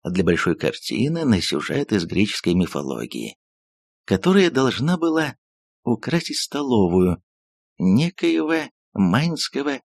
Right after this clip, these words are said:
виноторговца. За это время я наслушался немало похвал от художника, ибо кожа у меня была золотистая,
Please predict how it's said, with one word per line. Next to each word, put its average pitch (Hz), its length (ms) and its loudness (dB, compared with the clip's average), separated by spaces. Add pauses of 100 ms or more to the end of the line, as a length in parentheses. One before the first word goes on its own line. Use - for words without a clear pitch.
(120)
виноторговца. 95 920 0 (1080)
За 87 180 2
это 90 220 4
время 98 300 4
я 92 120 2
наслушался - 600 -2
немало 117 520 4
похвал 107 600 -2
от - 100 -6
художника, - 720 -2 (680)
ибо 95 260 4
кожа 95 360 2
у 95 80 4
меня 92 240 4
была 87 220 2
золотистая, - 880 -6